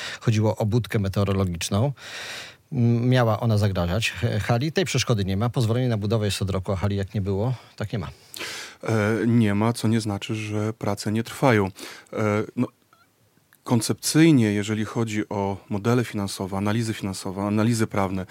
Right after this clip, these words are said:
Speaker 2: e, w, przez ten rok trwały prace, których tak naprawdę nie wy-, nie widać, a które musiały być wy-, wykonane, mm, tak, żeby ta inwestycja była, e, bezpieczna. E, i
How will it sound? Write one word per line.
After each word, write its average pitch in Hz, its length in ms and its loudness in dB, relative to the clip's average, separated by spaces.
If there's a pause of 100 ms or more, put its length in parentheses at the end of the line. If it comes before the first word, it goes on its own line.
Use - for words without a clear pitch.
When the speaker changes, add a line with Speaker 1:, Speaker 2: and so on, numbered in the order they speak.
(420)
Speaker 2:
e, 107 320 0
w, - 200 -16
przez - 260 0
ten 131 160 4
rok 139 180 2
trwały 131 280 0
prace, 131 300 -2
których 120 220 -8
tak 120 160 -6
naprawdę 120 360 -2
nie 117 140 2
wy-, 110 160 -2
nie 123 160 6
widać, 110 500 -2
a 120 100 -4
które 123 260 -2
musiały 123 420 0
być 110 140 -4
wy-, 107 100 -8 (120)
wykonane, 113 540 0 (480)
mm, 113 340 2
tak, 113 200 -2
żeby 113 200 -2
ta 117 140 0
inwestycja 113 540 -4
była, 107 380 0 (220)
e, 107 380 0
bezpieczna. 104 640 -4 (480)
E, 101 280 0 (180)
i 117 100 -4